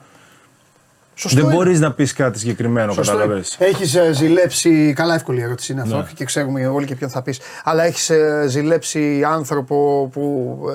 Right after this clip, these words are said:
Speaker 1: ε, είναι πιο μεγάλος, ε, με τον τρόπο που δουλεύει, να πεις, "Πω, πω",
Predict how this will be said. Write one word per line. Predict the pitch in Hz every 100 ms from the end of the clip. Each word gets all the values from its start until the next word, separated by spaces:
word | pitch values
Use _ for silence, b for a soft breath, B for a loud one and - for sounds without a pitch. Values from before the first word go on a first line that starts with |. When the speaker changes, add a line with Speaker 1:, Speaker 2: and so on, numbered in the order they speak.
| 139 135
Speaker 1:
ε, |
είναι | 170 156
πιο | 127
μεγάλος, | 160 139 156 160 143 131 147
ε, | 139 139 131 B B -
με | 139
τον | 143
τρόπο | 151 160
που | 143
δουλεύει, | 139 156 151
να | 151
πεις, | 143 139
"Πω, | 160
πω", | 147 151